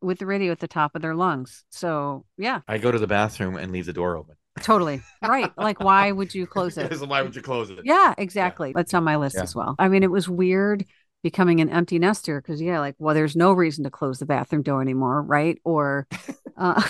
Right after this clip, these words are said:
Speaker 1: <laughs> and there is a lot more loud music playing, so.
Speaker 2: Yes, it's a good thing.
Speaker 1: Well, so anyway, i-, i-, listen, we'll take, like, late entries. If you think of something that you do that we didn't list on here,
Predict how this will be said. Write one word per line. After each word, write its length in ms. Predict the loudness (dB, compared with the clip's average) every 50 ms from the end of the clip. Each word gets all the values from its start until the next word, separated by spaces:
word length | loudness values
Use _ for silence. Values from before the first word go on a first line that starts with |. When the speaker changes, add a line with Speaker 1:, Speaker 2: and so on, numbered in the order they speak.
| -4 -10 -18 -20 _ _ _ _ _ _ -6
Speaker 1:
<laughs> 100 | -4 -4 -4 _ -8 -12 -12 _ _ -4 -4 -2
and 480 | 0 0 2 2 2 2 2 0 0 -4 -2
there 220 | 2 4 4 4
is 100 | 4 4
a 60 | 4 4
lot 200 | 4 4 4 2
more 160 | 2 0 0
loud 240 | 2 2 0 0 0
music 320 | -4 -4 -4 -4 -6 -6
playing, 300 | _ -4 -2 -2 -4 -4
so. 360 | -4 -2 0 0 0 0 -2 -6 _ _ _ _ _ _ _ -10
Speaker 2:
Yes, 540 | -4 0 0 0 0 -2 -6 -12 -18 -8 _ -2
it's 140 | -2 -2
a 40 | 0
good 180 | 0 0 0 0
thing. 240 | -2 -4 -4 -6 -10 _ _ _ _
Speaker 1:
Well, 220 | 6 8 8 8 8
so 260 | 6 6 6 6 8
anyway, 520 | 8 8 8 8 8 8 6 6 4 2 0 _ -4
i-, 100 | -4 -2 -2
i-, 140 | -2 -4 -2 -2 0
listen, 360 | 2 2 2 2 2 2 2
we'll 100 | 2 2
take, 220 | 2 4 2 4 6
like, 260 | 6 4 4 4 0 0
late 240 | 2 4 4 4 4
entries. 540 | 4 4 2 0 -4 -6 -8 -8 -4 -2 -2
If 140 | -2 2 2
you 280 | 4 4 6 4 4 2
think 220 | 2 0 0 0
of 100 | -2 0
something 600 | 2 2 2 2 2 2 0 0 0 -2 -4 -4
that 260 | -4 -4 -4 -6 -4
you 480 | -4 -2 0 0 0 0 0 -2 -2 -2
do 180 | -2 -2 -2 -2
that 140 | -2 -2 -2
we 140 | -2 -2 0
didn't 320 | 0 0 -2 -2 -4 -6
list 320 | -4 -4 -4 -4 -4 -6 -4
on 200 | -4 -2 -2 -2
here, 340 | -2 0 0 0 0 -2